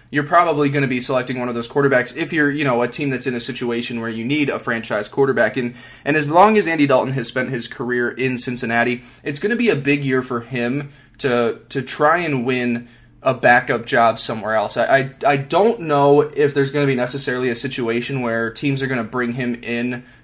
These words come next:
to be, uh, you know, the starting quarterback. Maybe it turns into a situation like a Ryan Tannehill, where you get traded to another team that maybe has an inconsistent quarterback and you have them battle it out,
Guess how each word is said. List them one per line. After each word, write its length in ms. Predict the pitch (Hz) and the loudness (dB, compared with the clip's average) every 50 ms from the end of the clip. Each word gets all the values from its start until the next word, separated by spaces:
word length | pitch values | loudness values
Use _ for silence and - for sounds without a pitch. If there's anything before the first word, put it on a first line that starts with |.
| _ _ | _ _
to 280 | - - 143 135 131 | -6 -2 -2 0 0
be, 400 | 131 135 135 127 127 123 120 117 | 0 0 0 0 2 2 0 -2
uh, 300 | - - 117 117 113 110 | -2 0 0 2 2 2
you 140 | 104 90 123 | 0 -2 -4
know, 120 | 123 117 113 | -4 -4 -4
the 80 | 120 | -4
starting 320 | - - 131 131 127 120 120 | -2 0 0 2 0 0 -2
quarterback. 680 | - 143 139 139 131 143 139 139 139 - - 113 - | 0 0 2 2 4 4 4 2 2 -2 -10 -16 -10
Maybe 380 | - 147 156 160 156 175 175 151 | -6 -4 -2 -2 -2 -2 0 0
it 140 | 139 139 - | 0 0 -2
turns 200 | 160 147 143 143 | -4 -6 -4 -4
into 280 | 143 139 - 147 135 | -4 -4 -4 -4 -2
a 40 | 127 | -2
situation 600 | - - 135 - - 127 127 123 127 127 - 135 | -2 -4 -4 -4 -4 -2 -2 -2 -2 -4 -4 -4
like 160 | 131 120 117 120 | -4 -4 -2 -4
a 80 | 107 | -4
Ryan 320 | 107 113 120 120 117 113 117 | -4 -2 -2 -2 -2 -4 -8
Tannehill, 640 | - 175 170 180 185 180 180 175 170 170 170 - - - - - - | -8 -8 -6 -6 -4 -4 -4 -4 -4 -6 -6 -8 -14 -20 -20 -16 -4
where 140 | - 139 135 | 0 0 2
you 120 | 127 127 | 2 0
get 300 | 127 131 147 139 139 - | 0 0 0 0 -2 -4
traded 360 | - - 160 147 151 147 143 139 | -4 -2 0 0 0 0 -2 -4
to 120 | - 147 | -4 -4
another 240 | 139 135 135 135 131 | -2 -2 -2 -2 -4
team 240 | 131 - 143 135 135 | -2 -2 -2 -2 -2
that 120 | 127 101 | -2 -2
maybe 260 | 120 123 135 139 143 139 | -2 -2 0 0 0 0
has 280 | 139 135 131 139 131 | 0 0 -2 -2 -2
an 100 | 131 117 | -4 -4
inconsistent 720 | 110 135 139 135 - 139 135 - 139 135 131 - 123 113 - | -4 -4 -4 -6 -6 -6 -6 -6 -4 -6 -6 -6 -8 -6 -2
quarterback 480 | - 147 143 147 143 147 143 143 143 | 0 2 2 2 2 2 0 0 0
and 100 | 135 123 | -2 -6
you 60 | 120 | -4
have 200 | 120 147 143 143 | -2 -2 -2 -2
them 200 | 147 139 127 120 | -2 -4 -4 -2
battle 320 | 123 127 131 131 131 127 131 | 0 0 2 2 0 0 0
it 60 | 131 | 2
out, 300 | 131 127 131 131 131 | 2 2 2 2 -2